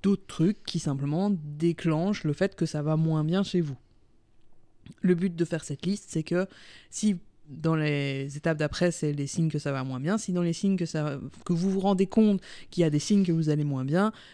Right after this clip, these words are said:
ben, vous pouvez vérifier si vous avez été en présence d'un déclencheur. Et donc, comme ça, vous, vous savez que la raison, est, c'est ça, potentiellement.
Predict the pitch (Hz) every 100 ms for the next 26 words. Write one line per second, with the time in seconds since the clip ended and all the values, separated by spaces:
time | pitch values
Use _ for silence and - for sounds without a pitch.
0 | - 156 156 170 190 170 185 170 - 226
1 | 220 180 165 160 156 156 190 196 165 165
2 | 170 180 160 160 170 156 - 135 - _
3 | - - - - 147 160 143 156 180 156
4 | 143 - - 139 143 143 190 151 160 160
5 | 190 175 151 - 151 147 - - - -
6 | - 240 - - - - 131 143 139